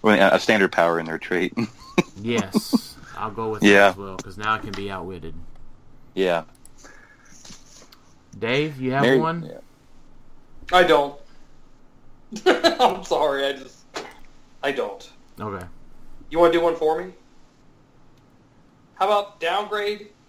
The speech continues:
Speaker 3: Teakle?
Speaker 2: Uh,
Speaker 3: Because
Speaker 2: upgra-, upgrade, upgrade Mixie.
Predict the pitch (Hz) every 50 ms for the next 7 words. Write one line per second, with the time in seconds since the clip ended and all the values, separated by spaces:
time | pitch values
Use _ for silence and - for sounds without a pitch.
0 | _ - - - 208 202 190 - 190 185 190 226 226 - - _ _ _ _ _
1 | _ _ _ _ _ _ _ _ _ _ _ _ _ _ _ _ _ _ _ _
2 | - - - - - _ _ _ _ - - - - _ - - - - - _
3 | _ - - - - - - 127 139 147 151 151 - - 247 240 165 165 180 170
4 | - - - - - - - 147 160 147 147 147 156 165 165 160 160 160 143 139
5 | - - - - 143 147 139 139 151 151 151 139 131 127 123 123 120 - - -
6 | 85 80